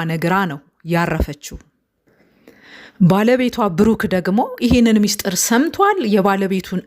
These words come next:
<clears throat> ሞት ምክንያት ምን እንደሆነ አውቋል። በወቅቱ ግን ያው ወንጀለኛ ተብሎ ወይም ደግሞ ተጠርጣሪ ተብሎ ወደ፣ እ፣ ፖሊስ እጅ እንደገባና ወደ ፍርድ ቤት እንደቀረበ የሰማነው ነገር ነው።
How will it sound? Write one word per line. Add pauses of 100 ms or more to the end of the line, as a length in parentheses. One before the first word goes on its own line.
(140)
<clears throat> (840)
ሞት
ምክንያት
ምን
እንደሆነ (220)
አውቋል። (480)
በወቅቱ (180)
ግን (420)
ያው
ወንጀለኛ (120)
ተብሎ
ወይም
ደግሞ
ተጠርጣሪ
ተብሎ (100)
ወደ፣ (140)
እ፣ (460)
ፖሊስ
እጅ
እንደገባና
ወደ
ፍርድ
ቤት
እንደቀረበ (420)
የሰማነው
ነገር
ነው።